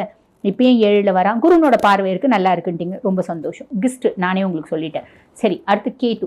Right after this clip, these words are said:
கேது வந்து எங்க இருக்கான்? ஒண்ணாம் பாவத்துல இருக்கான். அப்ப ஜென்ம கேது. பொதுவா இந்த கேது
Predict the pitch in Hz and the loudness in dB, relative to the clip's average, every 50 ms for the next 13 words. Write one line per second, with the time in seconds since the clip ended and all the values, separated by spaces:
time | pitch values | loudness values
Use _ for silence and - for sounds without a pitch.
0 | - 208 - - 294 320 320 311 269 247 240 247 226 214 214 208 - - 214 214 | -10 -6 -2 0 0 0 2 2 0 2 0 0 0 -2 -2 -2 0 0 0 2
1 | 226 262 285 302 294 247 196 160 160 175 170 - 175 170 - - - - _ _ | 2 2 2 2 2 2 0 0 -2 -4 -4 -6 -6 -6 -6 -8 -12 -16 _ _
2 | _ _ _ _ _ _ _ _ _ - - _ - - - - 220 208 226 220 | _ _ _ _ _ _ _ _ _ -20 -20 _ -4 -2 0 0 0 2 4 4
3 | 240 262 285 277 269 - 175 165 165 - - - _ _ _ _ - 277 285 330 | 4 4 2 2 0 -2 -4 -4 -4 -8 -14 -18 _ _ _ _ 0 2 2 4
4 | 311 269 220 226 269 294 247 220 208 214 - 254 262 269 262 254 | 4 2 2 2 0 -2 -2 -4 -4 -4 -4 -2 -2 -2 -2 -4